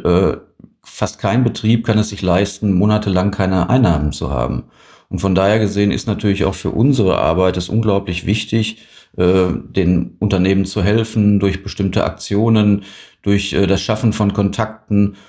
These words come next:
und ähnlichen Möglichkeiten, da zumindest eine kleine Hilfe anbieten zu können.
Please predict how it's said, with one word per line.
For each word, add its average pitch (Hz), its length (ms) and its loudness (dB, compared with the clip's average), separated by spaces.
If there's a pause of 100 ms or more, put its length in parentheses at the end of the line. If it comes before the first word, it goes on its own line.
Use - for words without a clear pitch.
und 90 140 0
ähnlichen 101 420 2
Möglichkeiten, 101 840 0 (340)
da 98 440 0 (540)
zumindest 113 380 2
eine 113 100 -4
kleine 110 360 2
Hilfe 104 360 2
anbieten 110 460 0
zu 120 160 -6
können. 127 460 2